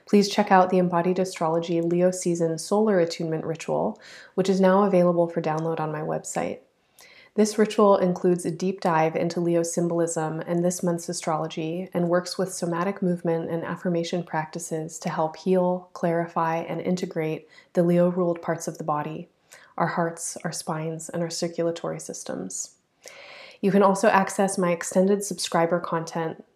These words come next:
That includes daily general forecasts and embodied prompts for working with the astral mechanics of Leo season day by day through meditation, body awareness, creativity, and reflection practices.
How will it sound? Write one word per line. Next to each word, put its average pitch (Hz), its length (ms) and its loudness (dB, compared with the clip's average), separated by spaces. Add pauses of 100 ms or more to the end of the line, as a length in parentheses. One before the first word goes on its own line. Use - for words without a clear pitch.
That 180 240 2
includes 180 360 0
daily 185 340 4
general 175 340 2
forecasts 165 640 -2
and 170 140 0
embodied 170 420 -2
prompts 160 400 -6
for - 160 -2
working 170 400 -2
with 170 140 -4
the 170 120 -2
astral 175 360 -2
mechanics 170 480 -4
of 180 100 -8
Leo 190 240 4
season 170 580 -2
day 175 140 2
by 190 220 2
day 160 320 0
through - 180 -4
meditation, 170 840 0
body 170 320 -2
awareness, 165 520 -2
creativity, 165 800 -2
and 165 160 -6
reflection 156 480 -8
practices. - 800 -12